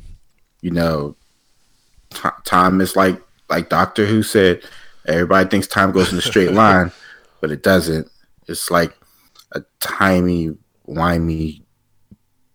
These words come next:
Speaker 1: stuff.
Speaker 2: Well, according
Speaker 1: Or if
Speaker 2: to the rules of Doctor Who, whatever you do in the past changes that future.
Speaker 1: Uh, well, not really, because every time they go to the past, the future is always, the future is already,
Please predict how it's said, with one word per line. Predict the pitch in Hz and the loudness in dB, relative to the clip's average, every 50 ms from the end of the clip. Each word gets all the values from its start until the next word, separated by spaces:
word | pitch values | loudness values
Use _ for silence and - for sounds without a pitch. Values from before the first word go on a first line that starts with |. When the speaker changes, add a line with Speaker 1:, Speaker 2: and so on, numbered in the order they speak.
| _ _ | _ _
Speaker 1:
stuff. | - - - - - - _ _ _ - 87 73 67 - - - - - - _ _ _ _ _ _ _ _ _ _ _ _ _ _ _ _ _ _ _ _ _ _ _ _ - | -12 -10 -10 -10 -10 -12 _ _ _ -2 -2 -2 -2 -6 -10 -14 -20 -20 -20 _ _ _ _ _ _ _ _ _ _ _ _ _ _ _ _ _ _ _ _ _ _ _ _ -12
Speaker 2:
Well, | 104 107 104 101 | -8 -8 -8 -8
according | 95 - - 165 175 151 135 | -2 4 6 8 8 8 8
Speaker 1:
Or | - | 4
if | - | 0
Speaker 2:
to | - 120 | -8 -10
the | 110 | -8
rules | 113 117 117 110 104 | -8 -8 -8 -8 -8
of | 104 101 | -8 -6
Doctor | 117 113 98 80 101 98 | -6 -6 -6 -8 -12 -12
Who, | 101 123 123 117 | -10 -10 -8 -6
whatever | 107 107 107 104 98 98 | -6 -6 -6 -6 -8 -10
you | 101 101 98 | -12 -12 -10
do | 101 104 | -10 -10
in | 95 87 | -10 -10
the | 92 | -10
past | - 110 104 92 85 - | -10 -8 -8 -8 -8 -10
changes | - 98 90 - 82 85 | -12 -14 -14 -12 -10 -8
that | - 87 - - | -6 -6 -6 -8
future. | - 92 87 - - 82 76 _ _ _ _ _ _ _ _ _ _ _ _ - - - _ _ - - - - - - - _ _ _ _ _ _ _ _ _ _ _ - | -12 -14 -16 -16 -18 -20 -20 _ _ _ _ _ _ _ _ _ _ _ _ -20 -20 -20 _ _ -20 -20 -20 -20 -20 -20 -20 _ _ _ _ _ _ _ _ _ _ _ 4
Speaker 1:
Uh, | - 359 370 370 320 - - | 6 8 8 8 8 6 4
well, | - 175 - - - - | 2 2 2 0 -2 0
not | 180 190 240 320 - - | 4 4 6 6 4 4
really, | 147 147 135 151 180 196 | 4 6 6 8 8 6
because | 160 151 - 156 143 135 143 | 4 4 4 4 6 6 6
every | 147 147 156 147 | 4 4 2 0
time | - 170 151 147 | 0 0 2 2
they | 143 139 | 2 2
go | - 139 135 | 2 2 2
to | 131 131 | 4 2
the | 117 | 0
past, | 110 - 143 135 156 143 - | 0 0 0 0 0 -2 -4
the | 101 | -6
future | - - 127 123 - 123 | -4 -2 -2 -2 0 0
is | 117 107 117 | 0 2 2
always, | 113 113 120 120 110 110 107 - - | 2 4 4 4 4 2 0 -6 -10
the | - 113 | -14 -8
future | - 127 120 - 120 110 | -6 -6 -4 -4 -4 -2
is | 104 | 0
already, | 107 107 107 107 104 104 | 2 2 2 2 2 0